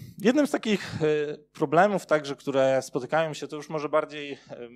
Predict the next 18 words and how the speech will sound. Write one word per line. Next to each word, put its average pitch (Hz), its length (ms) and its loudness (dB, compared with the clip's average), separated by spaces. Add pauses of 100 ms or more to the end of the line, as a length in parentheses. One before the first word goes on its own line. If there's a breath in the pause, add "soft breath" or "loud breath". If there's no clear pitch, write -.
mniej 147 340 -6
dla 143 180 2
takich 135 360 -10
codziennych 160 480 -8
użytkowników, 135 760 -10
ale 127 260 0
dla, 120 600 -2
e, 120 120 -12
na 120 140 -10
przykład, 123 640 -2
e, - 40 -18 (600)
macierzy 151 440 -2
czy 123 120 -14
naszych 113 340 -10
nasów, 180 440 -4
jest 135 200 -16
to, 170 160 -6
że, 147 300 -6